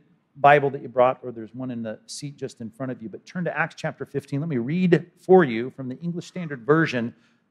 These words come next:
the setup here to a big thing that's gonna take place in Jerusalem called the Jerusalem Council. Now remember, we left off in chapter fourteen where they are in Antioch. Now remember, there were two Antiochs. On the first missionary journey, there was something we called Pisidian Antioch, 'cause it's in the region of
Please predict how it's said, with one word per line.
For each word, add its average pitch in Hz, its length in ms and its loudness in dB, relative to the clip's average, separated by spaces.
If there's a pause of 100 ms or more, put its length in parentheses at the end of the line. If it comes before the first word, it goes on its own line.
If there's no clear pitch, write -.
the 123 80 -8
setup 175 540 6
here 110 420 -10 (320)
to 123 140 -6
a 110 40 -6
big 190 320 2
thing 208 380 6
that's 143 180 -2
gonna 139 160 -8
take 147 260 -2
place 143 280 -2
in 127 100 -8
Jerusalem 127 460 -6
called 120 160 -4
the 117 60 -8
Jerusalem 117 360 -14
Council. 110 300 -14
Now 117 60 -4
remember, 147 420 6 (180)
we 143 100 2
left 202 300 8
off 190 220 6
in 160 80 0
chapter 170 360 4
fourteen 143 760 0
where 139 140 8
they 160 160 6
are 151 140 8
in 143 140 -2 (100)
Antioch. 143 580 6 (140)
Now 135 80 -12
remember, 160 220 2
there 143 80 6
were 127 80 2
two 202 220 0
Antiochs. 139 500 0
On 131 80 -6
the 135 40 -8
first 185 220 4
missionary 175 320 -4
journey, 156 300 0 (280)
there 156 120 8
was 147 160 4
something 156 240 0
we 151 80 -4
called - 320 2
Pisidian 151 680 4
Antioch, 131 460 0
'cause 131 140 -8
it's 139 160 0
in 165 100 2
the 131 80 2
region 143 300 2
of 135 180 0